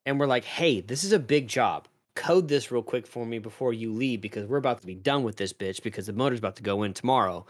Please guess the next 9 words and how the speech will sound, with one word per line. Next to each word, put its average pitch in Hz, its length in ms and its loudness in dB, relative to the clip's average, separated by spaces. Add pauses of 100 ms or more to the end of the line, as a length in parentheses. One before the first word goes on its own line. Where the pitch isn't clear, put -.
(400)
And 147 100 0
he's 147 120 4
like, 127 200 0 (220)
"I - 60 -4
can't. - 600 -6 (140)
It's - 240 -6
T - 220 -2
D 110 120 -2
one." 90 300 -6